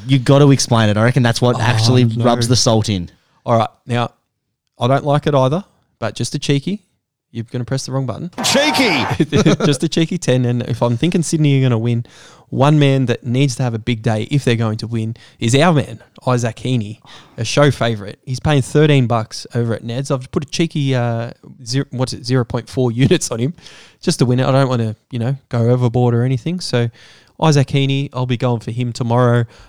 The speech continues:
Speaker 2: I will be having Sportsbet open, which is the best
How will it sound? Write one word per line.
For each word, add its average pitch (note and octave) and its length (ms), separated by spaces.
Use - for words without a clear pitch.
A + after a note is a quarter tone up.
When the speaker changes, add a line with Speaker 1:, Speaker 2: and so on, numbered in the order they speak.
Speaker 2:
I A2 80
will C3 200
be B2+ 420
having A2+ 320
Sportsbet C#3+ 480
open, C#3 560
which A#2+ 200
is A#2 100
the - 60
best - 520